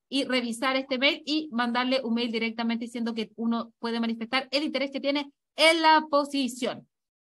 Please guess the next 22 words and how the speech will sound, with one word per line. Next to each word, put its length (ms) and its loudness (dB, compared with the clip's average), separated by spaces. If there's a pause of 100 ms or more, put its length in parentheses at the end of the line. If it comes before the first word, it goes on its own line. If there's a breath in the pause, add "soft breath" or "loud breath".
(280)
Danilo, 320 2
¿tú 80 -2
has 60 2
recibido 440 0
alguna 300 0
vez 280 -2
a 180 4
algún... 840 -2
Eh, 400 -4 (260)
persona 600 -4
que 100 -6
esté, 520 -4 (180)
eh, 520 0 (760)
contactando 640 0
a 40 0
las 80 -4
personas? 260 -4
Porque 160 -2
lo 120 0
que 140 -2
típico 380 -2
preguntan, 440 -4